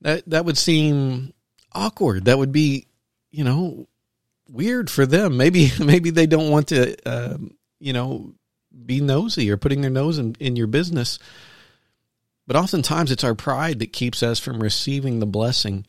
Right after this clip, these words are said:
that God wants to give us, because our blessings usually come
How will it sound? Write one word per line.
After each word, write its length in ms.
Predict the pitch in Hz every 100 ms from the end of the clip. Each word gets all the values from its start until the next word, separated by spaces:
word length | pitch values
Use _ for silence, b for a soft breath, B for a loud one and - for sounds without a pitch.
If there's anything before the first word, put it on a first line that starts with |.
| b b b b
that 120 | - 113
God 260 | 110 123
wants 240 | 113 117 -
to 60 |
give 220 | 98 123 107
us, 120 | -
because 440 | 120 - 127 113
our 180 | 135 151
blessings 760 | 131 127 131 - 113 107 107 127
usually 520 | 131 131 117 107 104
come 540 | - 113 107 92 92